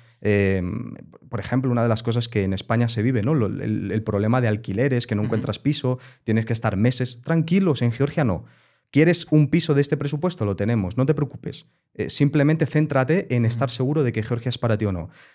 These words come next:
Speaker 1: Pero si hablamos de seguridad,
Speaker 3: Ujú.
Speaker 1: en lo físico,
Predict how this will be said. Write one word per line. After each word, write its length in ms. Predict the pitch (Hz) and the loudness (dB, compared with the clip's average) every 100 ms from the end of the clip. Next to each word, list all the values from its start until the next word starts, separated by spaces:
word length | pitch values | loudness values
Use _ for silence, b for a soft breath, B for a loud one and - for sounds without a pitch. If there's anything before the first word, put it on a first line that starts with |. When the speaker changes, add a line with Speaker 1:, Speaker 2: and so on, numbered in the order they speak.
| _ | _
Speaker 1:
Pero 180 | 123 | 0
si 120 | 127 123 | 2 2
hablamos 320 | 127 180 160 | 4 4 4
de 80 | 143 | 2
seguridad, 680 | 135 110 107 98 101 214 - - | 2 2 2 0 0 -2 -4 -16
Speaker 3:
Ujú. 240 | 120 120 - | -20 -14 2
Speaker 1:
en 180 | 117 113 | 4 6
lo 100 | 113 | 2
físico, 720 | - 175 - 110 - 90 | 2 2 2 -4 -4 -8